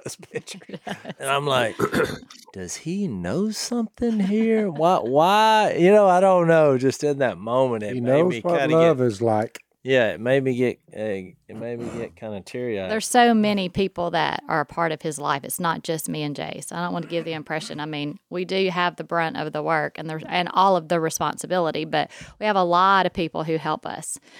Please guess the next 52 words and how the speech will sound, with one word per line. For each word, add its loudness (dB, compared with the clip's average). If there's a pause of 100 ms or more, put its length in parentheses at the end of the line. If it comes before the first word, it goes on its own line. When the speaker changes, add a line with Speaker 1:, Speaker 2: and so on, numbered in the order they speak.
(260)
Speaker 2:
and 0 (120)
they 0
spend -4
a 0
lot 2
of -2
time -2
with -6
him. -6 (120)
And, -4
um, -4
so -4
I 4
just -6
wanted -2
to -4
honor 0
all 4
of -6
those -2
people, -4
but -6
also -2
as -4
he -4
wakes -2
up 0
from -8
his -6
naps 0
or -4
in -4
the -4
mornings -2 (400)
before 0
we 2
come -4
get 0
him, -4 (400)
I 0
want 2
him 0
to -4
be 0
able 0
to -2
see -2
all 0
those -6
people -6
every -8
day -8